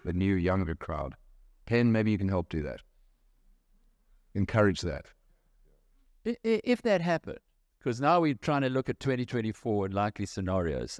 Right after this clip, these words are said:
Speaker 2: Um, certainly the E F F, according to the A N C's own rules, cannot be a coalition partner for the A N C. They'll have to change their whole constitution to allow them in.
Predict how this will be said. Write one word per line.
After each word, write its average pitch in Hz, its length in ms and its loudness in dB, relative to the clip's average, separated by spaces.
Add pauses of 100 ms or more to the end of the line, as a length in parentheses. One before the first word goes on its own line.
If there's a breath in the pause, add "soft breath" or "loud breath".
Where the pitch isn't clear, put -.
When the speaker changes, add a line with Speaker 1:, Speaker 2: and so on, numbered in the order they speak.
Speaker 2:
Um, 98 380 -2
certainly 143 720 -2 (600)
the 110 300 0
E 127 140 2
F 120 160 -2
F, 110 240 0 (1160)
according 120 640 2
to 101 420 0
the 95 140 -6 (140)
A 113 60 0
N 107 120 0
C's 98 220 -8
own 98 220 -2
rules, 101 600 0 (240)
cannot 127 540 -2
be 101 140 2
a 95 60 0
coalition 92 520 -2
partner 87 320 -4
for - 120 -4
the 80 120 -2
A 85 80 -2
N 82 160 -4
C. - 100 -8
They'll 101 140 -2
have 107 140 0
to 95 100 -10
change 92 340 -2
their 85 140 -2
whole 87 280 -4
constitution - 680 -6 (300)
to 95 140 -2
allow 87 260 2
them 80 160 -4
in. 73 140 -6